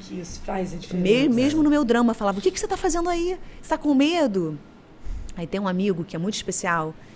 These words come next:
Speaker 2: chama Danilo. O Danilo é um cara muito jovem,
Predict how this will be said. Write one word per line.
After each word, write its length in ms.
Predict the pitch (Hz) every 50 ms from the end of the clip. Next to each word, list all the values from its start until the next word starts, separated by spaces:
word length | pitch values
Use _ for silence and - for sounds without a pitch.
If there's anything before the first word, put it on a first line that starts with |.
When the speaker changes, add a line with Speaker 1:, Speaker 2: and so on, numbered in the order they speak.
| - - -
Speaker 2:
chama 280 | - - 180 170 170
Danilo. 500 | 165 170 160 175 202 190 170 160 156 151 -
O 80 | 170
Danilo 380 | 165 170 170 175 180 202 202 190
é 20 |
um 80 | 185 185
cara 320 | 185 185 175 175 180 180 - - - - - - - - - - - -
muito 340 | 190 202 220 254 277 -
jovem, 560 | 226 175 190 170 165 170 170 165 180 175 180